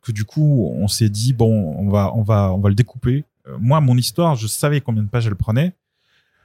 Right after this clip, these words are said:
Euh, ça reste des chapitres de, de vingt-cinq pages,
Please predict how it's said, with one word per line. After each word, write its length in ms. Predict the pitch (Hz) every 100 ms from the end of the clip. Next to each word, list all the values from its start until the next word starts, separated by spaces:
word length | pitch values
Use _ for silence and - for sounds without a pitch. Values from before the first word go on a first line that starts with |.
| _ _ _
Euh, 880 | 110 113 107 98 95 87 80 73 65 - _ _ _ -
ça 240 | - 143
reste 320 | 117 202 -
des 100 | 107
chapitres 400 | 98 104 - 98
de, 200 | 104 98
de 100 | 90
vingt-cinq 500 | 95 92 95 - 98
pages, 320 | 101 120 160